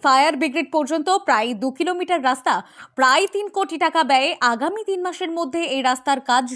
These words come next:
শেষ হবে, জানালেন বসিরহাটের দক্ষিণের বিধায়ক সপ্তর্ষি বন্দ্যোপাধ্যায়। উপস্থিত ছিলেন কৌশিক দত্ত, সুবীর সরকার,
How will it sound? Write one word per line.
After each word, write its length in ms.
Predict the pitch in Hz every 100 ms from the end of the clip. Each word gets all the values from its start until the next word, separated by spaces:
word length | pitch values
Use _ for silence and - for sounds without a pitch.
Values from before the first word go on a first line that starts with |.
| -
শেষ 220 | 202 202
হবে, 200 | 202 202 - _ _ _
জানালেন 520 | 294 294 381 415 247
বসিরহাটের 560 | 226 247 294 277 277 254
দক্ষিণের 360 | 233 233 226 196
বিধায়ক 380 | 220 240 311 349
সপ্তর্ষি 560 | - 247 - 233 - 240
বন্দ্যোপাধ্যায়। 680 | 226 196 196 202 196 226 - _ _ _ -
উপস্থিত 440 | 285 311 302 311
ছিলেন 240 | - 302 440 480
কৌশিক 360 | 277 277 247
দত্ত, 340 | 226 247 247 320 403 - _ _
সুবীর 400 | - 339 403 370
সরকার, 480 | - 269 269 277